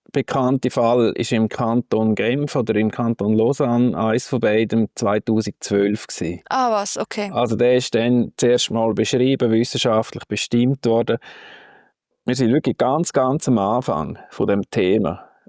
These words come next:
Speaker 1: Und immer so exotische Organismen,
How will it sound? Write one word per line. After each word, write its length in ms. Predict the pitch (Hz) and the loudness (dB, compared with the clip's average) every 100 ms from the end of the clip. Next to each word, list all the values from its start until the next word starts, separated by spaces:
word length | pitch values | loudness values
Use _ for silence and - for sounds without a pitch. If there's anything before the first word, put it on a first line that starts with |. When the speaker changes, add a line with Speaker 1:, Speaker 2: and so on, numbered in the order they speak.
| _ | _
Speaker 1:
Und 320 | 110 117 113 | 0 0 0
immer 320 | - 131 151 139 | 0 -2 0 0
so 260 | 131 123 | 2 2
exotische 1000 | - 117 - 127 131 156 143 - 135 135 | 2 -2 0 2 2 2 -2 0 2 2
Organismen, 800 | 87 127 127 123 127 - 135 127 | 2 2 2 2 0 0 0 0